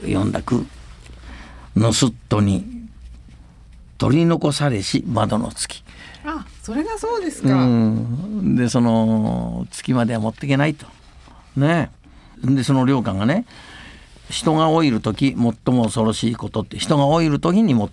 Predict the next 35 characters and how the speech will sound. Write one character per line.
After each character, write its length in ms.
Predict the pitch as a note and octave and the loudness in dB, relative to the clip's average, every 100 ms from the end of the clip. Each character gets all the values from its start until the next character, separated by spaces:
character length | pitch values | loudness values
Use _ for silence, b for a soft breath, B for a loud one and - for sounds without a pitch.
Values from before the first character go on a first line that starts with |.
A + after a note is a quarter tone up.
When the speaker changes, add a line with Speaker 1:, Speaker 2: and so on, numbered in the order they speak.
| B2+ | 0
Speaker 1:
も 60 | A2+ | 0
恐 160 | G2 G#2 | 0 -4
ろ 80 | |
し 100 | G2+ | -2
い 40 | G#2+ | -4
こ 100 | G2+ | -4
と 80 | - | -6
っ 40 | |
て 120 | - | 0
な 140 | A#2 A#2+ | 0 2
ん 100 | G#2+ | 0
だ？ 140 | A#2+ - B B B | -2 -6 B B B
そ 100 | B2 | -4
れ 60 | A2 | -2
は 60 | |
だ 160 | G#2+ A2+ | 2 2
ん 120 | A#2+ | 2
だ 100 | B2+ | 2
ん 60 | B2 | 2
自 160 | A2 | 2
分 180 | A#2 C#3 | 2 2
の 100 | C#3+ | 2
こ 80 | D3+ | 0
と 120 | D#3+ | -4
し 80 | - | -4
か 120 | G#2+ | -6
考 320 | - G#2 B2 C3+ | -2 0 2 2
え 80 | |
ら 100 | D3 | 0
れ 140 | D#3+ F#3 | -2 -4
な 0 | |
く 80 | F#3+ | -4
な 120 | A3+ | -4
る」 80 | - | -6
と。 80 | - | -12